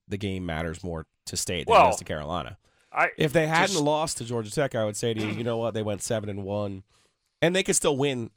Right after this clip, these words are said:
Speaker 1: If they win the A C C championship for the first time since nineteen eighty, none of what we're saying matters. Period.
Speaker 2: Correct.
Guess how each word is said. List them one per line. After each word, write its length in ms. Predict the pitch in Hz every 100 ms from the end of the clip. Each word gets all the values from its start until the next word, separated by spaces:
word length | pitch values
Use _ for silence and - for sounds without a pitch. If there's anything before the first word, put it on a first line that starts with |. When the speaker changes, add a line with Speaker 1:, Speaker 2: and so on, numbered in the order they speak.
| -
Speaker 1:
If 120 | 165
they 160 | 233 277
win 280 | 156 175 180
the 80 |
A 120 | 127 143
C 140 | 123
C 140 | 117
championship 460 | 110 123 113 104 98
for 40 | 98
the 60 |
first 220 | 101 110
time 180 | 104 90
since 160 | 104 104
nineteen 300 | 92 92 90
eighty, 280 | 92 78 - _ _ _ -
none 240 | 135 180
of 80 | 185
what 160 | 151 -
we're 60 |
saying 260 | 127 131 104
matters. 480 | 117 82 58 - - _ _ _ _ _ _
Period. 220 | - 147
Speaker 2:
Correct. 500 | 131 135 165 - -